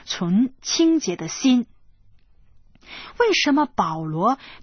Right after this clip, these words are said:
对执事的要求是这么高呢？原来呀，一个合格的、及格的执事呢，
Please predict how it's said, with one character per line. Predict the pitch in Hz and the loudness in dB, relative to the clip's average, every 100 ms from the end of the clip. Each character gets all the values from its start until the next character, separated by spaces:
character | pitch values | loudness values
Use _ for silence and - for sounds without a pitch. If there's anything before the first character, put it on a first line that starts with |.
| - | 0
对 | 403 269 | 2 2
执 | - - 214 | -2 -4 0
事 | 262 392 | 2 4
的 | 320 | 2
要 | 302 359 | 2 0
求 | - 220 | 0 -2
是 | - 202 | -2 -4
这 | - 403 | 0 2
么 | 277 | 2
高 | 160 170 160 | -2 -6 -6
呢？ | 160 151 _ _ _ - _ _ - _ - _ - - | -8 -12 _ _ _ -20 _ _ -20 _ -20 _ -16 -2
原 | 208 202 | 2 4
来 | 208 175 | 2 0
呀， | 170 - - - | -2 -6 -16 -8
一 | 208 262 | -2 2
个 | 294 226 202 202 - | 4 4 4 0 -4
合 | - - 202 302 | -12 -2 2 2
格 | - 196 196 | 2 0 0
的、 | 170 - | -2 -6
及 | - 190 294 | -4 0 2
格 | - 202 | 2 0
的 | 196 180 | 0 -4
执 | 175 | -4
事 | 175 208 | -4 -4
呢， | 165 | -4